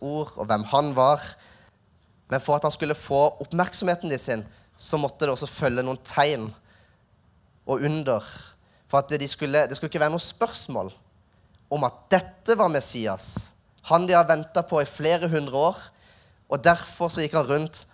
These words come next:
og kunne helbrede, og de så det, og det var tydelig og klart. Og allikevel så vet vi at de også forkastet han. Men det skulle ikke være noe spørsmål på dette. Det var den første.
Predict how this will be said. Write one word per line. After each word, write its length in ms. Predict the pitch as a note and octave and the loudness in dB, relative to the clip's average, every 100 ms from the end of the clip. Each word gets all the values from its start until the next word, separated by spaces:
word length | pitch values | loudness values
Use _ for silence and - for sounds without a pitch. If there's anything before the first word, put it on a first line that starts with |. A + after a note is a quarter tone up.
| - | -16
og 80 | - | -4
kunne 300 | D#3 C#3+ C#3+ C3+ - | -2 2 2 0 -4
helbrede, 640 | - C3+ A#2 C3 C#3 C#3+ D#3+ - - - _ - | -2 -2 0 0 2 2 0 -2 -20 -20 _ -8
og 80 | C3 | -4
de 80 | |
så 220 | B2+ - C#3 C3+ | -2 0 2 2
det, 120 | D3+ D3+ - - - - - _ - | 2 0 -8 -20 -20 -20 -20 _ -6
og 80 | C3 | 0
det 80 | C3 | 0
var 100 | - | 2
tydelig 480 | D3+ C#3 B2+ C#3 | -2 0 -2 0
og 80 | D3 | 0
klart. 480 | - C3+ A#2+ - - - - - _ _ _ _ _ _ - | 4 2 2 -6 -8 -8 -8 -14 _ _ _ _ _ _ -8
Og 80 | B2 | -4
allikevel 320 | B2+ C#3+ C3+ | -4 0 0
så 240 | - C#3+ B2 | 2 2 2
vet 160 | B2 - | 0 0
vi 80 | B2+ | -4
at 80 | - | -2
de 100 | A#2+ | -4
også 200 | - - | -4 -8
forkastet 460 | - C3 - D3+ | -4 -2 -2 -2
han. 140 | C#3+ D#3 _ - - - _ _ _ _ _ _ _ _ - | -2 -4 _ -20 -20 -20 _ _ _ _ _ _ _ _ -6
Men 140 | C3 | -4
det 60 | C#3 | -2
skulle 160 | - D3 | -2 -2
ikke 160 | E3+ | 2
være 160 | D3+ D3 | 2 2
noe 300 | C#3+ C#3 C#3+ D3 - - _ _ _ - | 0 2 2 0 -8 -20 _ _ _ -4
spørsmål 640 | - F3 - - B2+ A2 | -2 -2 -2 -2 -2 -4
på 100 | G#2+ | -6
dette. 180 | G2+ G2+ G#2 _ _ _ _ _ _ _ _ _ - | -8 -12 -12 _ _ _ _ _ _ _ _ _ 0
Det 120 | D3 | 4
var 80 | E3 | 6
den 120 | E3 | 4
første. 440 | D#3 C3+ - - | 0 -2 -2 0